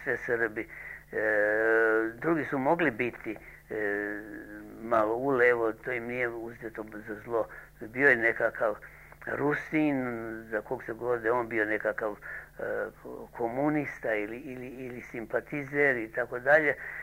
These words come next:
I neko će njima da otvori zatvor.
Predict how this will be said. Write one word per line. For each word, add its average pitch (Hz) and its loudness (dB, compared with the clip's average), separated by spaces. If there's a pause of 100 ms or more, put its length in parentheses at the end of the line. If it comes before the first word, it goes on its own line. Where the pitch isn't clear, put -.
(300)
I 120 -2
neko 151 6
će 139 0
njima 147 4
da 131 6
otvori 139 4
zatvor. 104 4